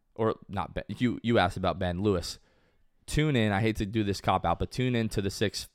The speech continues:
Man Show tomorrow, which we're recording tonight, and I promise I'll provide you an update on that. Can't think of that off the, the top of my head there. Adam Landon says, "Wen-, Wendell usually balls out against Chicago."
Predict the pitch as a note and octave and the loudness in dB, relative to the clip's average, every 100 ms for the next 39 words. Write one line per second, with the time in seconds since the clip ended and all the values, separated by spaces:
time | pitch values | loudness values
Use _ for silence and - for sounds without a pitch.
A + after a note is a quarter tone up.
0 | - G#2+ G#2 G2 G2+ F2+ F2 - _ _ | -4 -2 0 -2 0 0 0 -4 _ _
1 | _ - G2+ G#2 G2 F#2 F#2 G2+ F#2+ F#2 | _ -6 0 4 6 4 0 -4 -6 -4
2 | G#2 F#2 - G2 F#2+ F2 F2 E2+ - F#2 | -4 -4 -4 -2 0 0 -2 -4 -2 -2
3 | F2+ F#2+ - F2+ F2 F2 F2 F2+ - F2 | -2 -8 -6 -2 -2 -2 -4 -4 -6 -6
4 | F2 F2 E2+ - - _ - A2 D#2+ - | -4 -2 -4 -4 -20 _ -6 -4 -4 -4
5 | G2 F#2 F2+ - F2+ F2 G2 F2+ E2 F2 | -2 2 0 0 0 0 -4 -4 -6 -4
6 | F#2 F2 E2 F#2 F2+ F2+ F2+ - - - | -4 -2 -4 -4 -4 -2 -4 -6 -20 -20
7 | _ _ - G#2 C3 B2+ C3 C#3+ C3+ A#2 | _ _ 2 6 6 6 4 4 2 0
8 | G#2 G#2+ A2+ - C3 B2+ A#2 C#3+ A#2 A#2+ | 0 0 0 2 0 4 6 6 6 2
9 | B2+ G2+ G2+ G#2 A2 G#2 - F#2+ G2+ G2 | 2 2 2 2 4 2 2 -2 -4 -6
10 | G#2+ G2 G#2 F2 | -4 -2 0 -2